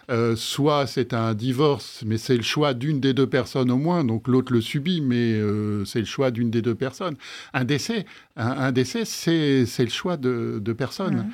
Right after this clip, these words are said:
Speaker 1: Euh, donc c'est du, c'est du subi. Puis après, vous avez derrière la, la pression sociale, vous avez, euh, les enfants,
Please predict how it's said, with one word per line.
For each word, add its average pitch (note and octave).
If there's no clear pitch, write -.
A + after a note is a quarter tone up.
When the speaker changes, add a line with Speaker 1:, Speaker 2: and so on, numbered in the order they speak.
Speaker 1:
Euh, A2
donc D3
c'est C#3
du, C#3
c'est C3+
du D3
subi. C3
Puis C#3+
après, F#3
vous G#3
avez E3+
derrière F#3
la, D3
la C#3+
pression D#3+
sociale, G3
vous C3
avez, C#3+
euh, B2+
les C3
enfants, G3